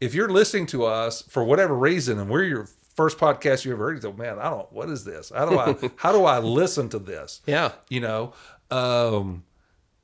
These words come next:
Speaker 1: you know, if you're, if you understand talk radio, then you, the, so podcast is the new talk radio.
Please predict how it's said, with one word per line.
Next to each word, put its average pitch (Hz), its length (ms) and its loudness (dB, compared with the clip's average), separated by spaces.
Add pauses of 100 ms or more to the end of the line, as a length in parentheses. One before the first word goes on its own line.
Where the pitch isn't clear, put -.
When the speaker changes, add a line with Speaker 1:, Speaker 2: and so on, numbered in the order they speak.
(160)
Speaker 1:
you 139 160 2
know, 135 180 4
if 120 140 -4
you're, 165 180 4
if 127 180 -4
you 156 100 4
understand 151 400 0
talk 151 240 4
radio, 131 380 4
then 117 180 0
you, 131 60 -6
the, 120 260 -6
so 160 180 2
podcast 147 840 0
is 110 120 -6
the 113 100 -6
new 143 220 -2
talk 123 320 -2
radio. 117 360 -2